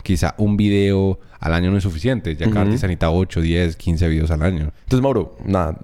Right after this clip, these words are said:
Speaker 2: tiene la palabra para presentarlo y empecemos.
Speaker 1: Entonces nos acompaña Felipe, uno de los directores y socios de Old Deck Breakfast A D B, productor audiovisual de acá de la ciudad de Medellín, y muchas gracias, Pipe, por acompañarnos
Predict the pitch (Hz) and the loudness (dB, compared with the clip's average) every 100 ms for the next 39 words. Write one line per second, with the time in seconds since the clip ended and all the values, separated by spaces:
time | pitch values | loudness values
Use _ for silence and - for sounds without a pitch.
0 | - 98 104 107 87 92 107 98 - 92 | -4 0 2 2 0 2 2 0 -2 -2
1 | 90 85 110 135 123 90 80 85 104 - | 0 0 0 0 0 -2 -2 -4 -4 0
2 | 98 110 110 - 98 90 90 98 104 98 | 2 2 0 0 0 2 2 2 2 0
3 | 95 95 131 113 101 104 - 92 90 98 | 0 0 2 2 2 -2 -2 2 4 2
4 | 90 82 78 92 95 92 92 80 - 87 | 2 0 0 0 2 0 -2 0 2 2
5 | 82 95 87 87 82 85 85 95 92 98 | 2 0 2 2 2 0 0 0 0 0
6 | 90 85 80 85 101 85 80 - 87 90 | 0 0 2 2 2 0 0 0 2 2
7 | 82 82 78 85 87 85 82 80 82 80 | 2 0 0 0 0 0 0 0 0 0
8 | 95 85 80 82 92 87 85 - 85 87 | 0 0 -2 -2 0 0 0 0 0 0
9 | 82 80 78 78 85 123 82 | 0 -2 -2 0 0 0 -2